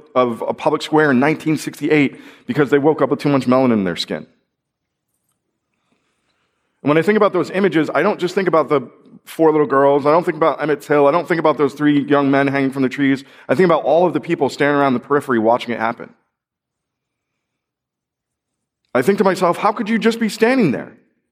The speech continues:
What are you doing? I would have done something. Why aren't you doing anything?" But here I am sitting in an airplane with no black people.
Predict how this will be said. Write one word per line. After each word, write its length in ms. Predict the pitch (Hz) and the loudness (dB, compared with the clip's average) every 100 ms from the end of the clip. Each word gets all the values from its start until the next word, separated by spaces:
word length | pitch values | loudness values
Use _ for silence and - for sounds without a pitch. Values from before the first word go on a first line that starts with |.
| _ _ _ _ _ _ - | _ _ _ _ _ _ -2
What 160 | 196 | 0
are 20 | |
you 80 | 247 | 0
doing? 560 | 170 240 311 - - - _ _ _ _ _ _ _ - | 0 2 2 0 -4 -18 _ _ _ _ _ _ _ -2
I 80 | |
would 120 | 233 247 | -2 -2
have 100 | 175 | 0
done 180 | 262 | 0
something. 260 | 269 180 147 | 0 -2 0
Why 80 | 180 | 0
aren't 140 | 233 | 0
you 80 | 226 | -2
doing 200 | 180 277 | -2 0
anything?" 440 | 160 98 90 - _ _ _ _ _ _ _ _ _ _ _ _ _ _ _ _ _ _ _ _ _ _ _ _ _ _ _ _ _ _ _ _ _ _ _ _ _ - | -2 -2 -8 -12 _ _ _ _ _ _ _ _ _ _ _ _ _ _ _ _ _ _ _ _ _ _ _ _ _ _ _ _ _ _ _ _ _ _ _ _ _ -2
But 140 | 123 | 0
here 200 | 131 147 | 2 2
I 80 | 139 | 4
am 240 | 147 127 | 2 0
sitting 240 | 113 143 131 | 0 0 2
in 360 | 120 110 - - _ _ | 0 -2 -6 -20 _ _
an 100 | 117 | -2
airplane 460 | 117 139 - 110 107 | 0 0 0 -2 -2
with 120 | 104 | -2
no 180 | 110 117 | 0 2
black 240 | 117 120 | 2 0
people. 260 | 98 82 - | -4 -14 -18